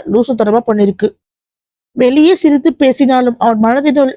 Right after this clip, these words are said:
பவித்ராவின் மறுப்பே ஓடிக்கொண்டு இருந்தது. அவன் தோளில் தட்டி கொடுத்தவன், "அந்த பொண்ணுக்கு கொஞ்சம் யோசிக்க டைம் கொடுக்கிறது தான் நியாயம். சரிடா, நாளைக்கு சாயங்காலம் வரைக்கும் நான் உன் தங்கச்சியை தொந்தரவு பண்ண மாட்டேன்" எனவும், "எனக்கு எதிர தங்கச்சி? ஏண்டா,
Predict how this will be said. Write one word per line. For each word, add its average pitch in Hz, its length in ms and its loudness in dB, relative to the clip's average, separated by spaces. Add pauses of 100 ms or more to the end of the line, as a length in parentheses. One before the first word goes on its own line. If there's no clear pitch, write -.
பவித்ராவின் 269 640 0
மறுப்பே 240 440 0
ஓடிக்கொண்டு 233 600 0
இருந்தது. 196 480 2 (720)
அவன் 220 280 0
தோளில் 294 420 2
தட்டி 277 240 -4
கொடுத்தவன், 247 580 -2 (460)
"அந்த 214 260 0
பொண்ணுக்கு 311 400 -2
கொஞ்சம் 220 320 0
யோசிக்க 294 380 0
டைம் 233 240 -4
கொடுக்கிறது 220 500 -2
தான் 262 220 -2
நியாயம். 202 480 0 (560)
சரிடா, 247 300 -2 (240)
நாளைக்கு 202 320 0
சாயங்காலம் 240 420 0
வரைக்கும் 226 260 0
நான் 254 100 2
உன் 226 120 -2
தங்கச்சியை 233 380 -2
தொந்தரவு 233 340 -2
பண்ண 214 120 0
மாட்டேன்" 196 320 -2 (220)
எனவும், 233 360 2 (720)
"எனக்கு 302 280 -2
எதிர 320 180 2
தங்கச்சி? 196 420 -2 (600)
ஏண்டா, 208 280 0